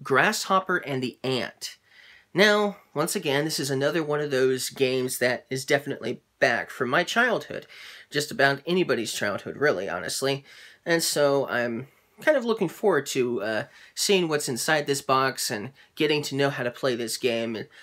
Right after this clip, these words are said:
I really, really loved the last game I bought from Tales and Games, uh, for that series. So, uh, something tells me I'm going to really enjoy this too. And another really cool thing about these games is, even though they're part of a series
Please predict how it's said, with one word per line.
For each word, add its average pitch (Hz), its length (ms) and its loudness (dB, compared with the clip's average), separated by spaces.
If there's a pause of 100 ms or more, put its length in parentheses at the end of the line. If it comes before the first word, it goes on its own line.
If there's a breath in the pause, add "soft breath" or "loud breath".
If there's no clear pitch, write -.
(120)
I 131 100 2
really, 156 300 4
really 156 340 4
loved 135 560 2
the 127 140 0
last 151 360 6
game 117 220 -2
I 104 80 -2
bought 104 380 -2
from 123 300 -4
Tales 120 360 -4
and 104 140 -10
Games, 90 460 -6 (360 loud breath)
uh, 71 280 -8
for - 120 -8
that 107 180 0
series. - 540 -2
So, 131 380 4
uh, - 120 -4
something 247 400 0
tells 175 320 0
me 156 100 0
I'm 135 140 0
going 131 240 -2
to 131 100 -10
really 143 220 -2
enjoy 120 340 -2
this 107 240 -4
too. 156 320 0 (360 loud breath)
And 202 120 6
another 247 280 4
really 147 200 4
cool 135 220 -2
thing 110 220 -4
about 85 260 -4
these 104 220 -4
games 139 420 2
is, 135 160 0 (320 loud breath)
even 196 240 4
though 165 120 6
they're 139 120 2
part 151 240 4
of 123 60 2
a 131 60 -2
series 190 680 4